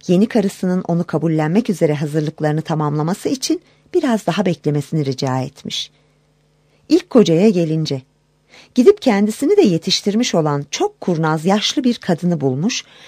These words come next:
ve ona, "İyi yürekli anacığım, senden boşandığım karımla bu gece birlikte kalmak üzere bulduğumuz hüllecinin ona dokunmasını engelleyecek bir çare bulmanı rica ediyorum,"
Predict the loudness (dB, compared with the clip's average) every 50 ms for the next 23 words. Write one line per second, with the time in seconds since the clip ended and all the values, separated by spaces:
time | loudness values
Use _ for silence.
0 | -10 _ 0 2 4 4 4 2 2 0 -2 -6 _ _ _ _ -20 -20 -20 -20
1 | -20 -20 _ _ 2 4 6 6 8 8 6 4 4 2 0 2 2 4 2 2
2 | 2 0 -2 -4 -4 -4 -6 -10 _ _ _ _ 0 4 6 6 6 6 6 6
3 | 4 4 2 -2 _ -2 0 0 0 0 0 2 2 2 2 2 0 0 2 2
4 | 2 4 4 4 4 4 2 4 4 4 4 4 2 2 2 0 0 -2 0 0
5 | -2 0 0 0 2 2 2 2 0 0 0 2 2 4 4 2 0 0 0 0
6 | 2 2 2 2 2 0 -2 0 2 2 4 4 2 2 2 0 -2 -2 -2 -4
7 | -6 -10 _ _ _ _ _ _ 0 2 2 4 4 2 0 2 0 0 0 0
8 | 0 -2 -2 -4 -2 2 2 4 4 4 4 4 4 2 2 0 0 0 -2 -2
9 | -2 -4 -4 -4 -2 -2 0 0 2 2 2 2 2 2 2 2 2 2 2 2
10 | 0 0 2 2 4 6 6 6 4 2 0 2 2 2 2 0 -2 -6